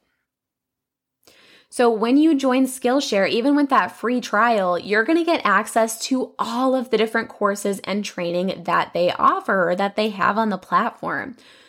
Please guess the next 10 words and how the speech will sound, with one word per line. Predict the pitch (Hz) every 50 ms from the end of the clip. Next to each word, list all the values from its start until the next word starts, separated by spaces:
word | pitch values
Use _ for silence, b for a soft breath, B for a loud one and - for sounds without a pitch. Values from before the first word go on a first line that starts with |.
| b b b
which | b 240 233 -
is | 320 311 277 - - - -
huge. | - 262 285 311 311 294 247 214
Like, | 208 214 202 190 - -
there | 214 208 240 247 240 - 226
are | 233 247 247
so | 254 - - - - - 254 240 262 262 254 254
many | 247 233 233 226 233 247 247
valuable | 240 202 202 185 185 190 208 214 190 190 185 170
lessons | - 233 302 330 330 - 254 233 226 226 226 214